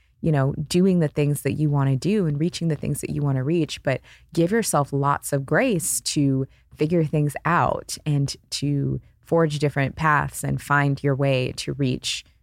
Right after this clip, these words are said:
these goals. My goal in sharing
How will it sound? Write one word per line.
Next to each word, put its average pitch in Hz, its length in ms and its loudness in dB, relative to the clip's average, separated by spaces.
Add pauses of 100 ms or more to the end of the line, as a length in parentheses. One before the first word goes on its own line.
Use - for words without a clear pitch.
(140)
these 127 300 -2
goals. - 640 -2 (1400)
My 208 220 4
goal 180 420 4 (140)
in 190 120 2
sharing 151 680 2